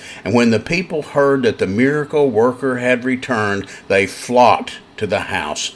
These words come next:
where he was staying. You know, thinking about this as a side note here, you know, churches have to deal with all kinds of rumors. Most of the rumors start on, that get started on churches are negative.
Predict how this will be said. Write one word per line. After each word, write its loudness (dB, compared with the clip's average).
where -2
he -4
was -4
staying. -2
You 2
know, 0
thinking -4
about 0
this 0
as -8
a -2
side 0
note -6
here, -6
you -2
know, 0
churches -2
have 0
to -2
deal 2
with 0
all 0
kinds -6
of -8
rumors. -8
Most 2
of 0
the 0
rumors 2
start 2
on, -6
that -6
get -4
started 0
on -2
churches -2
are 0
negative. -2